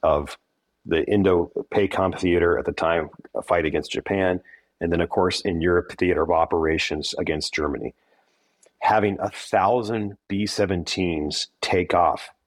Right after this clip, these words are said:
on a routine basis to go strike targets in Germany and in the European theater of operations. And then the fighter escort that we needed to do that. We started with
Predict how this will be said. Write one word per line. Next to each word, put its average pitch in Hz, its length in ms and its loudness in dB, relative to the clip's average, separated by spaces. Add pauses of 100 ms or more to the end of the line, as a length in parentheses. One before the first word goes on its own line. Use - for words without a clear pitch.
(460)
on 92 120 2
a 87 60 4
routine 98 640 0
basis 90 460 -2
to - 120 -4
go 87 200 2
strike 85 360 0
targets 82 440 -2
in 85 160 0
Germany 80 400 0
and 82 120 -2
in 78 120 0
the 80 120 0
European 80 480 0
theater 80 340 0
of 78 80 0
operations. 76 840 -2 (960)
And 101 120 4
then 107 80 6
the 95 100 4
fighter 107 360 4
escort 101 420 0
that 92 180 -2
we 95 120 -2
needed 90 280 0
to - 100 -16
do 90 220 0
that. - 260 0 (760)
We 101 100 6
started 127 340 4
with 90 160 -2